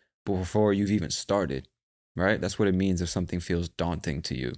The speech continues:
But Jason found solace in the knowledge that he would soon be reunited with his family. So solace is just comfort or relief from times of distress or sadness or suffering.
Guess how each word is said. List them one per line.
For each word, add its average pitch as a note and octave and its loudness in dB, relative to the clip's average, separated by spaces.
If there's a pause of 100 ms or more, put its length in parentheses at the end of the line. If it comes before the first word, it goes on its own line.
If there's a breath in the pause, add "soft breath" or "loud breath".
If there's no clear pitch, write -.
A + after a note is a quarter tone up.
(880)
But C#3 4 (300 soft breath)
Jason A#2 6
found G2 0
solace G2 2 (440)
in G#2+ 4
the G2+ 4
knowledge G2 4
that F2+ 0
he G#2 2
would F#2+ 2
soon G#2 0
be G2 2
reunited F2 2
with F2+ -2
his D2+ -4
family. D2+ -4
So F2 -2
solace A#2+ 2
is F#2 -2
just - -4
comfort G#2 0
or F#2 4
relief F2+ 0 (420 soft breath)
from F2+ 2
times F#2+ -2
of F2 -2
distress F#2 0
or E2+ 0
sadness F2 0
or B1+ 0
suffering. B1 -2